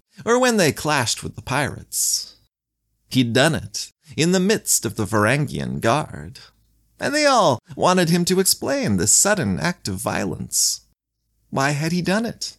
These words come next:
they asked him. And when they heard that he was actually Grettir's kin, and had come all this way to Constantinople just to take revenge for his death,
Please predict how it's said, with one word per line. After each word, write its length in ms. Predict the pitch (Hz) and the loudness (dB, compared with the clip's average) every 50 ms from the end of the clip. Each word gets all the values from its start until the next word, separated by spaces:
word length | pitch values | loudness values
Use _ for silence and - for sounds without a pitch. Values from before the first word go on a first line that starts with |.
| _ - | _ -8
they 160 | 98 95 95 | -4 -2 0
asked 300 | 98 98 110 - - - | 0 0 0 0 0 -2
him. 340 | 123 127 143 147 143 147 - _ _ _ _ _ _ _ _ _ _ _ _ _ - | -4 -8 -8 -10 -10 -14 -18 _ _ _ _ _ _ _ _ _ _ _ _ _ -4
And 140 | - 247 233 | 0 2 4
when 160 | 208 185 165 | 4 4 4
they 120 | 147 117 104 | 4 2 0
heard 580 | 95 107 143 170 175 123 104 98 113 135 143 - _ _ - - - | 2 2 2 4 4 2 2 0 -2 -4 -10 -14 _ _ -8 0 0
that 100 | 180 220 | 2 2
he 60 | 220 | 4
was 320 | 226 233 214 180 135 - - | 4 6 4 4 4 2 -2
actually 460 | - 143 139 - - - 117 113 104 | -2 -2 -2 -2 -2 0 0 0 0
Grettir's 560 | 92 - 117 131 - - 117 101 92 80 - | 2 2 0 0 0 0 -2 -2 0 -2 -2
kin, 600 | - - - 196 185 127 - 131 110 117 120 123 - _ _ _ _ - - | -4 -2 -2 -2 -2 -2 -4 -6 -8 -10 -12 -14 -16 _ _ _ _ -12 -4
and 140 | 131 131 135 | 0 2 2
had 140 | 135 123 - | 2 2 2
come 520 | - 156 147 151 151 147 151 151 156 151 _ _ - - - | 2 2 2 2 0 -4 -6 -8 -10 -10 _ _ -12 -2 2
all 200 | - 233 247 233 | 4 4 6 6
this 280 | 214 214 190 - - | 4 4 2 2 0
way 380 | 127 131 147 151 123 85 78 78 | 2 0 2 2 2 0 -2 -4
to 120 | - 107 | -6 -6
Constantinople 1300 | 104 131 135 131 120 - - - 101 92 98 - - 98 113 127 - - - 78 - - 127 123 - _ _ _ _ _ - | -2 0 0 0 2 0 0 0 0 -2 -2 -4 -2 -2 -2 -2 -2 -4 -10 -12 -10 -10 -12 -12 -12 _ _ _ _ _ -2
just 200 | - 226 - - | -2 -2 0 0
to 80 | - 139 | -2 -4
take 280 | - 151 143 - - | -2 -4 -4 -4 -2
revenge 560 | 107 98 - 117 120 131 127 95 87 80 - | -4 -4 0 0 0 0 2 0 -2 -4 -6
for 120 | - - 90 | -6 -6 -8
his 200 | - - 101 - | -8 -6 -6 -4
death, 600 | - 131 131 113 73 - - - - - - | -2 -2 -2 -2 -4 -10 -16 -20 -20 -20 -20